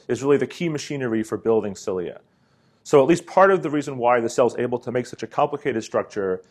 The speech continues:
is this involvement of an active motility that can put, select the,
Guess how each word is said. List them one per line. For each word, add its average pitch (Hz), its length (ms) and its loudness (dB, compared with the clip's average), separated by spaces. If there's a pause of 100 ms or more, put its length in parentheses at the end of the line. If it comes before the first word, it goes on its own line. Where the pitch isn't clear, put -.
(160)
is 117 120 -4
this 120 160 -4
involvement 117 460 4
of 104 80 -2
an 107 100 -8
active 113 320 -4
motility 107 540 -2
that 98 180 -6
can 113 120 -12
put, - 300 -8
select - 380 -2
the, - 80 -12